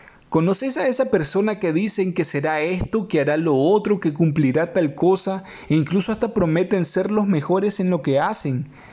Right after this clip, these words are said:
¿O esas personas que no has terminado de hablar cuando te dicen, "Ah, sí, eso ya lo sé", y al momento de hacerlo lo hacen mal? Es ese tipo de personas que viven de apariencias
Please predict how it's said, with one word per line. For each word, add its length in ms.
¿O 140
esas 200
personas 440
que 140
no 80
has 100
terminado 400
de 100
hablar 320
cuando 240
te 100
dicen, 440
"Ah, 300
sí, 260
eso 220
ya 120
lo 140
sé", 400
y 80
al 80
momento 380
de 60
hacerlo 360
lo 140
hacen 280
mal? 360
Es 160
ese 260
tipo 400
de 80
personas 640
que 220
viven 320
de 80
apariencias 760